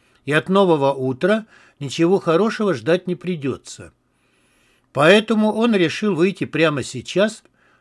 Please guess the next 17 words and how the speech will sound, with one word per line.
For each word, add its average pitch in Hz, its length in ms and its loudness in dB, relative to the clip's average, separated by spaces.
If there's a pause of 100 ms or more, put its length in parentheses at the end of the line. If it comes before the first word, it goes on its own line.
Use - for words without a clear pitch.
(180)
чтобы 160 300 2
до 175 120 2
заката 170 680 0
отыграть 156 460 -2
хотя 175 320 0
бы 180 160 0
несколько 180 500 -4
километров. 156 920 -2 (580)
Ким 226 220 2
и 151 180 -6
Тропник 165 580 -2
спорить 196 440 0
не 202 120 -2
стали, 101 540 -6 (460)
понимали, 151 480 -2
что - 180 -6
бесполезно. 120 880 -4